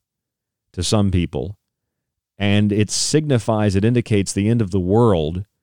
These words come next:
some apocalyptic event. To others, it signifies nothing but a mere conspiracy theory that should be laughed at because men and women in positions of power who want to obtain more power, maintain that power,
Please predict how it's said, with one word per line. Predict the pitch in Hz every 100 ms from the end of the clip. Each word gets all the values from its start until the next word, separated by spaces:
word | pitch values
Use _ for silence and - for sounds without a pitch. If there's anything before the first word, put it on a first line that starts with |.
| _ _ _ _ -
some | - 104
apocalyptic | 95 - 113 113 110 107 - 98 - - - _ -
event. | 92 76 98 113 85 - - _ _ _ _ _ _ -
To | 104 104
others, | 139 127 107 95
it | 110 98 90 _ _
signifies | - 123 110 101 110 101 92
nothing | 107 107 101 95
but | 95 -
a | 95 92
mere | 101 104
conspiracy | 98 92 87 - 135 160 135 107 92
theory | - 101 95
that | 92 -
should | 92
be | 92
laughed | 85 92 110 120 -
at | 92 82 - _ _ _ _ _ _ _
because | 101 98 104 98 92 85 - -
men | 127 120
and | 101 95
women | 120 107 95 90
in | 85 95 92 90
positions | 92 92 107 - 87
of | 82
power | - 104 110 104 92 87
who | 95
want | 92 90 -
to | - 87 85
obtain | - 98 87
more | 87 127
power, | 143 107 90 90
maintain | 82 92 131 143 95 87
that | 85 82
power, | - 85 85 85